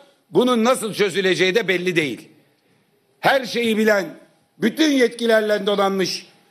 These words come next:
dış politikanın uzmanı, herkese ayar veren, ey Biden, ey Merkel, ey Putin, en sonunda ne Putin'den birlikte olmanın, ne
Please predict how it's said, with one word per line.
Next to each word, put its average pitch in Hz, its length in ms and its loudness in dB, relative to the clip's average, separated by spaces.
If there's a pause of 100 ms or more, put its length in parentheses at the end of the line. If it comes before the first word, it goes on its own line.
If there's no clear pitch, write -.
(800)
dış 277 220 0
politikanın 233 600 0
uzmanı, 208 600 0 (960)
herkese 240 520 0
ayar 226 340 2
veren, 196 420 0 (1000)
ey 247 320 2
Biden, 214 500 2
ey 240 340 2
Merkel, 220 500 0
ey 269 260 0
Putin, 254 480 -4 (320)
en 285 180 2
sonunda 180 640 -2 (600)
ne 277 160 2
Putin'den 233 600 -2 (480)
birlikte 214 420 0
olmanın, 202 560 -2 (720)
ne 262 380 0